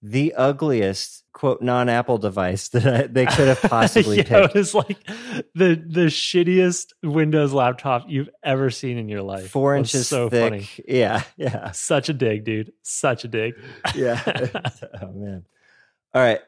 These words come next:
Speaker 1: Uh, they mentioned gaming a bunch. Metal three kind of being the center of that. And they spent a bunch of time and had a developer come in and everything. Do you think Apple's gonna try? I mean, it, like, this is, this is their way of making gaming happen.
Speaker 2: The gaming stuff,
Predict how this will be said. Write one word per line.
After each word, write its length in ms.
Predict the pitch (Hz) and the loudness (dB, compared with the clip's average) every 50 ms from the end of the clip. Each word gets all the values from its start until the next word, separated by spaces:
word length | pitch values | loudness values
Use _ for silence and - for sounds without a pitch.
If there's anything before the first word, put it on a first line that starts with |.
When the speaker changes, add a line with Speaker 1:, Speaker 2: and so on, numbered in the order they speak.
| _ _ - | _ _ -4
Speaker 1:
Uh, 260 | 135 135 131 131 139 | -2 0 0 -2 0
they 160 | 127 156 170 | 0 0 2
mentioned 420 | 202 226 220 - - 185 143 110 | 2 2 0 -2 -4 -4 -4 -4
gaming 440 | - - 110 107 113 120 131 139 147 | -2 0 0 2 2 2 2 0 0
a 60 | 147 | -2
bunch. 580 | 143 160 165 165 170 170 - - - - - _ _ _ _ _ | 0 0 0 0 0 -2 -6 -10 -12 -14 -16 _ _ _ _ _
Metal 440 | 101 107 127 127 123 123 123 127 120 | -12 -6 0 2 4 4 4 4 2
three 380 | - - - 117 117 120 120 | 0 -2 -2 -2 0 0 -2
kind 220 | 117 - 127 117 113 | -2 -2 -2 -2 -2
of 100 | 110 107 | -2 -2
being 180 | 113 110 107 107 | -2 -2 -2 -2
the 80 | 101 98 | -2 -4
center 440 | - - - 107 104 - 120 117 113 | -4 -4 -6 -6 -6 -4 -4 -2 -2
of 60 | 110 107 | -2 0
that. 140 | 117 117 117 | 0 -2 -2
And 100 | 101 107 | -2 -4
they 60 | 95 | -6
spent 320 | 95 - - 127 117 - - | -6 -6 -6 -8 -6 -6 -6
a 60 | 104 | -6
bunch 220 | 98 101 98 - | -6 -6 -8 -8
of 60 | 90 - | -12 -12
time 360 | - 98 95 95 95 95 95 | -8 -8 -6 -6 -6 -8 -10
and 240 | 90 90 90 - - - | -10 -12 -14 -18 -18 -16
had 180 | 104 101 95 | -14 -14 -12
a 40 | 90 | -14
developer 360 | 87 87 123 131 135 - 123 | -10 -6 -4 -4 -4 -4 -6
come 200 | 113 - 123 123 123 | -8 -8 -8 -6 -6
in 60 | 120 | -6
and 120 | 117 113 | -4 -6
everything. 560 | 113 107 117 110 - 117 113 110 107 107 101 - _ _ _ _ _ _ _ - 131 | -4 -6 -6 -6 -6 -6 -4 -4 -4 -4 -6 -8 _ _ _ _ _ _ _ -18 -12
Do 120 | - 143 | -6 -6
you 60 | 151 | -6
think 360 | 151 - - 208 190 - _ - - | -4 -2 -4 -4 -4 -6 _ -8 -6
Apple's 320 | 120 139 - 156 151 - | -6 -4 -4 -4 -6 -6
gonna 320 | - 170 151 143 139 135 - _ _ - | -6 -4 -4 -2 -4 -4 -6 _ _ -18
try? 520 | - - - 139 127 135 143 143 143 - - | -18 -10 -6 -4 -2 -2 -2 -2 -4 -6 -6
I 140 | 113 127 147 | -8 -6 -4
mean, 140 | 151 139 - | -4 -4 -2
it, 200 | 139 143 131 - | -2 -4 -4 -4
like, 180 | 156 143 - _ | -6 -6 -6 _
this 240 | 143 151 156 - - | -4 -4 -4 -4 -4
is, 180 | 170 147 - - _ _ - | -6 -6 -8 -10 _ _ -12
this 280 | 117 156 170 165 - | -8 -6 -4 -4 -4
is 120 | 202 180 - | -6 -4 -2
their 140 | - 165 147 | 0 0 2
way 180 | 135 135 127 123 | 2 2 2 0
of 120 | 110 101 | 0 -2
making 420 | 104 104 104 98 - 107 101 98 92 | -4 -6 -6 -6 -6 -8 -10 -8 -8
gaming 340 | 101 98 98 95 98 92 90 | -8 -8 -6 -6 -6 -8 -8
happen. 360 | 92 92 92 95 - 90 87 - | -8 -8 -10 -10 -12 -16 -8 -6
Speaker 2:
The 100 | 151 156 | -4 -4
gaming 460 | 139 - 151 151 165 170 180 185 185 | -4 -4 -4 -4 -2 -2 -2 -2 -4
stuff, 480 | 170 - - - 180 185 185 165 - - | -4 -6 -4 -4 -2 -2 -4 -6 -8 -16